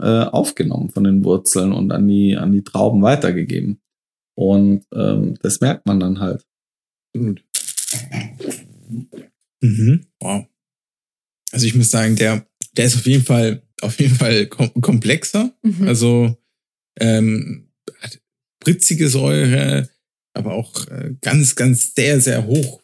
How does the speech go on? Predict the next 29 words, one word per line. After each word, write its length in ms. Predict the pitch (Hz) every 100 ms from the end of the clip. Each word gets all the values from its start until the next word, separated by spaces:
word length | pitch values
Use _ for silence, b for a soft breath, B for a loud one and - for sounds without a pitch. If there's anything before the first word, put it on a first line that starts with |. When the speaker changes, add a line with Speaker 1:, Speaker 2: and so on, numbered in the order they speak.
| _ -
Speaker 2:
filigrane, 840 | 127 120 113 127 135 135 131 127
elegante 560 | 117 123 123 123 123 120
Tannine. 720 | - 110 131 147 147 143 127 _ _ _ _ _ _ _ _ - -
Aber 100 | 123
trotzdem 340 | 143 131 139
viel 180 | 127 143
zu 180 | - 120
bieten, 520 | 139 143 143 135 127 _ _ -
zugänglich. 640 | 147 139 131 127 123 117 _ b b -
Ja, 400 | 113 98 147 - -
also 260 | 120 117 123
auf 180 | 123 127
jeden 260 | 135 165
Fall, 640 | - 127 127 135 175 170 160 -
ähm, 640 | 123 127 127 127 131 123 -
wie 80 | -
du 80 | 120
eingangs 320 | 123 139 127
gesagt 260 | - - -
hast, 180 | 113 120
also 200 | 110 107
ein 100 | 104
bisschen 280 | 127 - 120
Speaker 1:
Mhm. 40 |
Speaker 2:
dann 400 | 113 117 117 113
das, 300 | 117 113 -
das 180 | 120 120
nächste 280 | 127 135 131
Level. 520 | 110 110 143 151 156